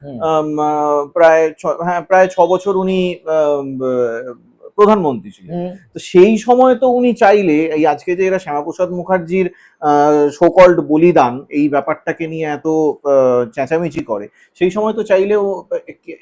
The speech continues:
Speaker 2: এই ব্যাপারটা নিয়ে একটা তদন্ত করতে পারতেন উনি।
Speaker 1: না,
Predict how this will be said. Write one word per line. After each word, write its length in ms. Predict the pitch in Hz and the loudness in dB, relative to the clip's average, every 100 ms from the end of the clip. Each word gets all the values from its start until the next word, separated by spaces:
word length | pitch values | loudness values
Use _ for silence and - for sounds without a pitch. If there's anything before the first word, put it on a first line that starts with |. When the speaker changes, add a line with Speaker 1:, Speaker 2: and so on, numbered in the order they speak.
| _ | _
Speaker 2:
এই 160 | 175 175 | -2 0
ব্যাপারটা 360 | 190 196 190 196 | 0 -2 -8 -10
নিয়ে 140 | 190 | -10
একটা 140 | 190 | -12
তদন্ত 360 | 190 170 180 180 | -6 -6 -6 -8
করতে 300 | 196 202 - | -6 -6 -6
পারতেন 320 | 113 - 95 90 | -12 -14 -20 -20
উনি। 180 | 90 _ _ _ _ _ _ 143 | _ _ _ _ _ _ _ -4
Speaker 1:
না, 460 | 175 175 135 92 | 2 2 0 -6